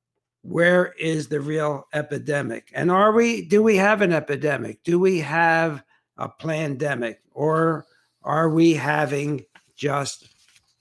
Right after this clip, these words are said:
too many tests done? And we'll, we'll get into that. We'll get into that a lot.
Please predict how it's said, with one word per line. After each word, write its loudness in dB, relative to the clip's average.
too 0
many -2
tests -10
done? -12
And -6
we'll, -4
we'll -2
get -4
into -4
that. -6
We'll -10
get -4
into -4
that -6
a -6
lot. -6